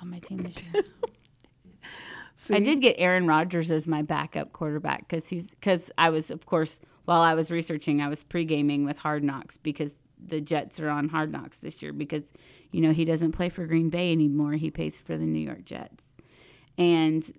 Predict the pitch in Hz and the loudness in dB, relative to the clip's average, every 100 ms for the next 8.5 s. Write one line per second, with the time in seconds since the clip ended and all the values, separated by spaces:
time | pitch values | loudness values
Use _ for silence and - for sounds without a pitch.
0 | _ _ - 165 156 139 143 170 - _ | _ _ -4 -2 -2 -4 -6 -8 -14 _
1 | _ _ _ 208 180 180 240 196 151 196 | _ _ _ -4 -2 -4 -6 -10 -12 -10
2 | 208 - _ 170 175 175 - 175 175 180 | -10 -14 _ -8 -8 -8 -6 -4 -4 -6
3 | 185 175 175 180 165 165 175 170 - 170 | -8 -8 -8 -8 -6 -6 -8 -10 -6 -6
4 | 175 - 180 175 - - 175 175 147 - | -4 -6 -8 -8 -12 -16 -14 -12 -14 -14
5 | - - - 214 202 196 196 202 190 165 | -20 -20 -2 6 6 8 6 6 4 4
6 | 151 165 175 147 - 170 175 160 180 170 | 4 4 6 4 2 0 4 4 4 2
7 | 151 151 - _ _ - 226 214 180 170 | 2 0 -4 _ _ -4 -2 0 0 0
8 | - - 170 170 147 | -2 -4 2 4 4